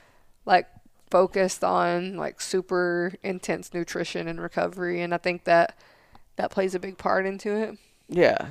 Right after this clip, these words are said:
Speaker 2: yeah, I'm sure it does.
Speaker 1: So do you think, like,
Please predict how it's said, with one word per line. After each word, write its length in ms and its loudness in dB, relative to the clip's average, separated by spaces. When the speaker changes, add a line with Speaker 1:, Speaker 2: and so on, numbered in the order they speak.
Speaker 2:
yeah, 260 0
I'm 120 -8
sure 200 -2
it 80 -6
does. 480 -2
Speaker 1:
So 160 4
do 80 2
you 120 4
think, 420 2
like, 540 6